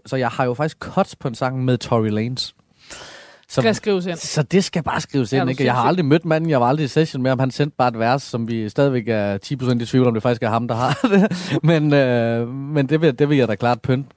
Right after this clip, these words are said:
Speaker 1: øh, med på det, ikke?
Speaker 2: Men det er jo
Speaker 1: Og
Speaker 2: også
Speaker 1: så
Speaker 2: fordi
Speaker 1: Kongsted skulle han stå der. Han laver ikke rigtig musik mere. Det var én sang.
Speaker 2: Den er ude.
Speaker 1: Ja.
Speaker 2: Jeg kan høre det.
Speaker 1: Al respekt til Andreas, han er skidesød, men, øh,
Speaker 2: Ja.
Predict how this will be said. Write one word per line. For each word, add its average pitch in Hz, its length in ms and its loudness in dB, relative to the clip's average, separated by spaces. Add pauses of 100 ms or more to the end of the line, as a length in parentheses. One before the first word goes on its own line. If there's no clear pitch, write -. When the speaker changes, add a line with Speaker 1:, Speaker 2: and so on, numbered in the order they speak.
Speaker 1:
øh, 104 320 -4
med 110 140 0
på 117 180 2
det, 117 120 -2
ikke? 117 100 -6 (460)
Speaker 2:
Men 214 160 -2
det 226 40 -2
er - 20 -2
jo 233 80 0
Speaker 1:
Og 226 100 4
Speaker 2:
også 127 60 0
Speaker 1:
så 165 100 2
Speaker 2:
fordi 113 120 -2
Speaker 1:
Kongsted 160 400 2
skulle 131 160 -4
han 139 100 -2
stå 147 280 0
der. 143 80 2
Han 123 120 -2
laver 120 140 0
ikke 147 120 -4
rigtig 139 120 0
musik 135 400 -4
mere. 151 240 2
Det 127 100 -2
var 123 160 0
én 156 200 -2
sang. 123 360 -2 (240)
Speaker 2:
Den 254 100 -2
er 294 80 0
ude. 302 120 0 (360)
Speaker 1:
Ja. - 240 -2
Speaker 2:
Jeg 202 100 -4
kan 214 80 -4
høre 226 140 0
det. - 100 -12
Speaker 1:
Al 175 140 2
respekt 156 400 -2
til - 80 -4
Andreas, 131 300 -2
han 131 100 -4
er 120 40 -6
skidesød, 139 400 0
men, 120 200 0
øh, 107 300 2 (140)
Speaker 2:
Ja. 220 80 0